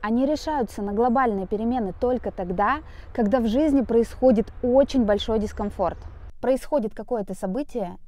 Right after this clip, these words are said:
и оно заставляет посмотреть на жизнь по-другому. В случае с похудением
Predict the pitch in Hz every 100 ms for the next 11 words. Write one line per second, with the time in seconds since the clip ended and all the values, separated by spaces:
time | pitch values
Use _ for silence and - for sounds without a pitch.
0 | - 226 233 233 233 233 220 254 254 -
1 | - 220 240 226 190 226 208 190 185 196
2 | 202 190 175 180 - - - - - 269
3 | 269 247 - 220 220 226 302 277 185